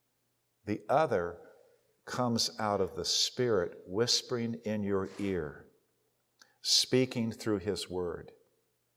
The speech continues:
what comes beyond is far more than you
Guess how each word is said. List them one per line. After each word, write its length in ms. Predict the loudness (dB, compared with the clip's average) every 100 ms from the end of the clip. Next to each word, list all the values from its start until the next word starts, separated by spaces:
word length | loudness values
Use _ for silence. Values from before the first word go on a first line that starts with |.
| _ _ _ _ _ _ _ _ _ _ _ _ _ -6
what 260 | -4 -4 -4
comes 800 | -4 0 2 2 0 -4 -4 -8 _ _ _ _ _ _ _ _ _ _ -8
beyond 640 | -2 0 0 -4 -10 -16 -20 _ _ _ _ _ _ _ _ _ _ _ _ _ _ _ _ _ _ _ _ _ _ _
is 600 | -8 -4 0 0 -2 -6 -20 _
far 600 | -20 -14 -2 4 6 6
more 280 | 4 2 0
than 180 | 0 -2
you 240 | -2 -4